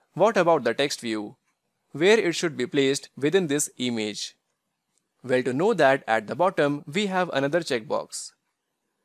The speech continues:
such as show content. Just check it. So here, the blue region is the actual area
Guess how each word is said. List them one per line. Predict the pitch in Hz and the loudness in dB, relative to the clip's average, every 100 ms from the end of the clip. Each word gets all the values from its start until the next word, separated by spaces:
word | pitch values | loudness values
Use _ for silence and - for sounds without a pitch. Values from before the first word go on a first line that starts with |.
| _ | _
such | - 175 170 | 0 0 4
as | 131 127 - _ - | 4 4 0 _ -8
show | - 185 | -2 0
content. | 180 117 113 110 107 - _ _ _ | 2 0 0 -4 -6 -18 _ _ _
Just | 131 196 214 - _ | -2 0 0 -6 _
check | - 147 117 | 0 0 0
it. | - - _ _ _ _ _ _ _ | -6 -10 _ _ _ _ _ _ _
So | - 151 | -6 -4
here, | 160 220 196 202 185 | -2 2 4 2 -2
the | 131 | 0
blue | 123 170 233 | 0 0 0
region | 233 135 131 139 | -2 0 0 -2
is | - 120 | -4 -4
the | 131 123 | -2 0
actual | 143 - 220 208 | 0 0 -4 -2
area | 160 165 123 110 120 | 0 0 2 0 0